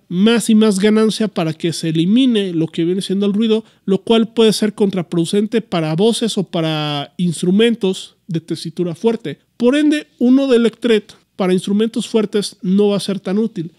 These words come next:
Pero si, por ejemplo, vas y lo usas en un hi-hat, pues bueno,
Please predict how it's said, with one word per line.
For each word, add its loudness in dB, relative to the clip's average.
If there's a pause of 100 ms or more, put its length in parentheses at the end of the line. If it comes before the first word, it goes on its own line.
Pero -10
si, -16
por -12
ejemplo, -10
vas -12
y -8
lo -4
usas -6
en -4
un -4
hi-hat, -6
pues -12
bueno, -4